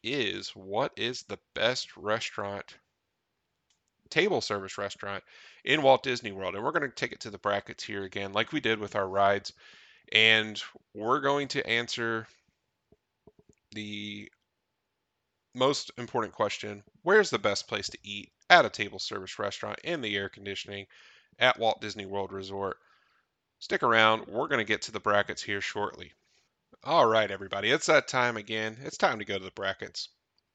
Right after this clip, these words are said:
Get used to it. You're gonna hear a lot of brackets. I'm a bracket guy, big March Madness fan, and really the bracket is the best way to determine the overall champion, in my opinion. Um, as I sip from my Epcot mug here, my Starbucks Epcot mug.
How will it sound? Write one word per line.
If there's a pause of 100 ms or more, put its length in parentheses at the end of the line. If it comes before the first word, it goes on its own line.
Get
used
to
it.
You're
gonna
hear
a
lot
of
brackets. (120)
I'm
a
bracket
guy, (300)
big
March
Madness
fan, (640)
and
really
the
bracket
is
the
best
way
to
determine (360)
the
overall
champion,
in
my
opinion. (840)
Um, (600)
as
I
sip
from
my
Epcot
mug
here,
my
Starbucks
Epcot
mug.